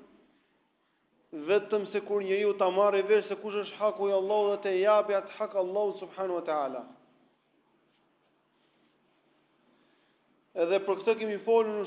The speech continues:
shumë, shumë hutbe. Haku i Allahut është tauhidi dhe e kundërta e tij është shirku. Çështjet e tauhidit dhe shirku janë çështje më të rëndësishme që duhet i di besimtari. Mbas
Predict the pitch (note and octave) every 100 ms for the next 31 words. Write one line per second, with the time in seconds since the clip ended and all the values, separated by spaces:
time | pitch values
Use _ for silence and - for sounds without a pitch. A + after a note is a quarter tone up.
0 | - A#3 G#3+ G#3+ G#3 E3+ D3+ - - -
1 | _ _ _ _ _ _ _ _ _ _
2 | _ _ _ _ _ _ _ _ _ _
3 | _ _ _ _ _ _ _ _ - F3+
4 | E3+ G#3+ A3 G#3 A3 A#3+ A3 G#3+ - G#3
5 | F#3+ G3+ A3 A3+ A#3 G#3 G3+ G3 A3+ A3
6 | G#3+ G#3 G#3 G#3 A3 G#3 - A3 A3 A3
7 | A3 A#3 - - - _ _ _ _ _
8 | D#3 C#3 G#3+ G#3+ G#3+ G3+ G3 G3+ G#3+ G#3
9 | F#3 A3+ G#3+ F#3 G#3+ F#3+ A3+ A#3+ A3+ G#3+
10 | F#3 A3 G3 G3+ F3+ F3+ F#3+ F3+ D3+ F#3
11 | E3+ D3 D3+ C#3 C#3 B2+ C3+ - _ _
12 | _ _ _ _ _ _ _ _ _ _
13 | _ _ _ _ _ _ _ _ _ _
14 | _ _ D3+ E3 F3+